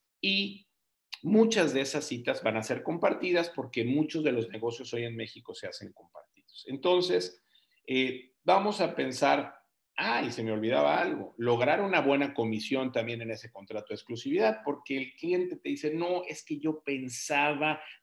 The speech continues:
pagarte un tres por ciento. Sí te firmo la exclusiva, sí te firmo los seis meses, pero te voy a pagar el tres por ciento de comisión". Supongo que les ha pasado alguna vez, ¿no? Creo que la gran mayoría nos ha pasado. Y ahí es en donde tienes que negociar otra vez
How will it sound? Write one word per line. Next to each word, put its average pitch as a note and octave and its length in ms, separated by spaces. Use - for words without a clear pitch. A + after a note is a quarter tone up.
pagarte B2 640
un B2+ 260
tres A2+ 480
por F#2 240
ciento. F#2 540
Sí F3+ 320
te D#3 80
firmo C3 340
la A#2 80
exclusiva, C3+ 500
sí - 380
te B2+ 220
firmo B2 340
los G#2 160
seis A#2 200
meses, A#2+ 300
pero A2 180
te B2 80
voy B2+ 160
a C3+ 60
pagar G2+ 240
el G#2+ 160
tres F#2 240
por F2+ 220
ciento E2+ 340
de - 80
comisión". - 560
Supongo G#4+ 460
que - 100
les A2+ 180
ha A#2 120
pasado A#2+ 340
alguna G#2+ 260
vez, A#3+ 220
¿no? - 140
Creo - 120
que G#2 120
la F#2+ 80
gran G2 240
mayoría G2 280
nos A#2 140
ha - 100
pasado. - 320
Y C4 100
ahí G3 220
es A3+ 100
en G#3+ 140
donde D#3 240
tienes D3+ 260
que B2+ 140
negociar A#2+ 380
otra C#3+ 240
vez C4+ 280